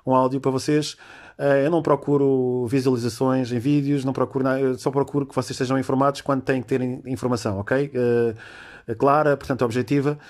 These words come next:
e sem estarmos aqui a, hum, fazer com que tenha só para ter visualizações nem em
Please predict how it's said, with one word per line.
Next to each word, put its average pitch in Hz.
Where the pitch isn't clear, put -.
e 131
sem 139
estarmos 131
aqui 123
a, 120
hum, 113
fazer 123
com 117
que 110
tenha 117
só 123
para 120
ter 120
visualizações 113
nem 110
em 110